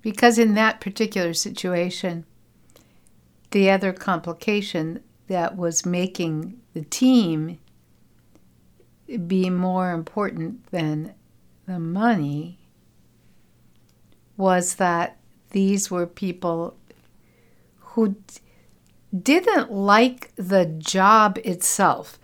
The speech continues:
They liked the company, they liked the people, they didn't like the particular tasks that they were doing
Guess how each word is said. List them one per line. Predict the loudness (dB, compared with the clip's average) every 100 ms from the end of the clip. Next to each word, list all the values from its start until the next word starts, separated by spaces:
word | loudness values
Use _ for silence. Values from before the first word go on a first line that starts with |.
| -20 _ 0
They | 4
liked | 6 6 6 4
the | -6
company, | -4 -2 -2 0 -2 -2 -4 -8 -14 _ _ _
they | 0 2
liked | 4 2 0 -4
the | -10
people, | -4 -2 -2 -6 -6 -6 -10 _ _ _ _ 0
they | 0
didn't | 2 2 4 2 -2
like | 2 2 2 -4 -18 _ _ _ -10
the | -10
particular | -8 -6 -4 -2 -2 -2 -2
tasks | -6 -4 2 2 2 -6 -10 -8 -10 -12 _ _ _ _ _ _
that | 0 0 0
they | -2 0
were | -2
doing | -2 -2 0 -2 -4